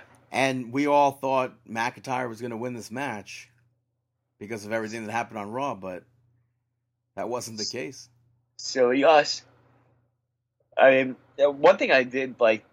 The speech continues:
Speaker 2: a lot was Drew McIntyre on the turnbuckle, where he did that, um,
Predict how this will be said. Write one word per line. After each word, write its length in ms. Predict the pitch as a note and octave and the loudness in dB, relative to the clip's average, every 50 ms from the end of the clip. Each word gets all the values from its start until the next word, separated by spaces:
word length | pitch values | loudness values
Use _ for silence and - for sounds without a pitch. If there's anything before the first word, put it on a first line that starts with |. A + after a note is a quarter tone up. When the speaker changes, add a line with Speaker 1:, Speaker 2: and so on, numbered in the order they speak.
| _ - | _ 0
Speaker 2:
a 100 | - A#2 | 0 2
lot 440 | A2+ G#2 A2+ A#2+ A2+ G2+ - - - _ _ - | 2 6 6 8 8 8 6 2 -6 _ _ -4
was 280 | - B2 B2 B2 A#2+ B2 | 2 4 4 4 4 2
Drew 160 | - C3+ C#3 | 2 4 6
McIntyre 540 | C3 B2 C3+ C#3 C#3 - C3 G#2+ G#2+ G#2+ G#2 | 6 6 4 4 2 4 6 6 8 8 6
on 100 | G#2+ G#2+ | 4 2
the 80 | G#2 | 0
turnbuckle, 640 | - - A#2+ A2+ G#2+ C#3+ D3 - - D#3 D#3 - - - | -2 0 0 2 6 6 6 8 8 8 8 6 4 -2
where 200 | B2 B2 B2 A2+ | 0 2 2 2
he 240 | G#2+ - - C#3+ C3 | 2 2 2 2 2
did 240 | B2 B2+ B2+ B2 A#2 | 4 4 4 6 8
that, 320 | B2+ B2 A#2+ A#2+ A2+ - - _ _ _ _ _ _ _ _ _ _ - | 10 10 10 10 8 6 0 _ _ _ _ _ _ _ _ _ _ 4
um, 520 | A2+ A2+ A2 A2 A2 A2 A2 A2+ A2 G#2+ | 6 8 8 8 6 4 0 -8 -8 -10